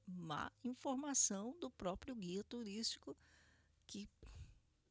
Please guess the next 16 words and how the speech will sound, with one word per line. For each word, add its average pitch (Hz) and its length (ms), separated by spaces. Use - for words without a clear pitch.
como 190 300
dizemos 180 640
em 180 120
português, 165 540
pelo 180 200
amor 208 260
de 262 140
Deus, 202 520
<laughs> - 480
vai, 196 380
você - 280
é 214 120
guia, 196 360
vai 185 240
se - 100
informar, 247 580